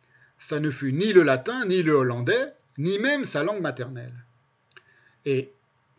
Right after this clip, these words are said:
ça, c'est une première chose. Et d'autre part, il faut savoir que sa langue maternelle, on ne la connaît toujours pas. C'est extravagant, on ne sait toujours pas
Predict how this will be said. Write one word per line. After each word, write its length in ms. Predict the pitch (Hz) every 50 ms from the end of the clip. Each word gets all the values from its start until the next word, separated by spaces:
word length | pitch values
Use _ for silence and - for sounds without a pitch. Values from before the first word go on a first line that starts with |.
| _ _ _
ça, 160 | - - 147
c'est 140 | 127 123 127
une 40 | 117
première 240 | - 131 151 156 -
chose. 240 | - 247 269 247 165
Et 40 |
d'autre 240 | 127 135 131 - 165
part, 160 | - 269 277
il 60 | 185 135
faut 100 | - 127
savoir 360 | 131 135 156 214 240 233 -
que 340 | - 165 180 202 - - - - -
sa 180 | - - 131
langue 160 | 139 165 175
maternelle, 680 | 160 143 127 127 131 117 127 139 160 233 269 294 294 294 _ _ _ _ _ _ _ _ _ _ _ _ -
on 80 | 170 165
ne 40 | 165
la 60 | 156
connaît 240 | - - 165 214 220
toujours 300 | - 165 113 113 117 -
pas. 240 | - - - - _ _ _ _ _ _ _ _ _ _ _ _ _ _ _ _ _ _ _ _ _
C'est 120 | - -
extravagant, 520 | 123 123 - - - - 147 160 160 240 247
on 20 |
ne 60 | 185 -
sait 120 | 165 151
toujours 300 | - 233 196 196 196 -
pas 160 | 262 247 -